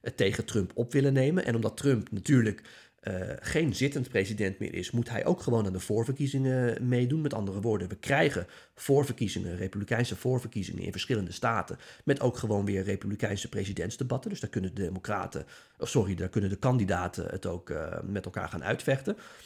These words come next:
Nou, en de kandidaten die eigenlijk, eh, na Trump het meest populair zijn, neem bijvoorbeeld Ron DeSantis, de gouverneur van Florida.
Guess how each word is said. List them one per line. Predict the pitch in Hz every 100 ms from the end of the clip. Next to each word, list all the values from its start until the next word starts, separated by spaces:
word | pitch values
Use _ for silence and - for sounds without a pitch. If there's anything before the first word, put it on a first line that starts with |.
| - -
Nou, | 104
en | - 95
de | 98
kandidaten | - 104 101 104 104 104
die | -
eigenlijk, | - 113 98 101
eh, | - 87 92
na | 101 123 127
Trump | - 131 95 -
het | -
meest | 98 101 127 -
populair | 147 - 143 143
zijn, | 135 127 143 143
neem | 101 95
bijvoorbeeld | 98 95 85 104
Ron | 104 98
DeSantis, | 104 113 123 131
de | -
gouverneur | 107 92 98
van | -
Florida. | 147 180 170 147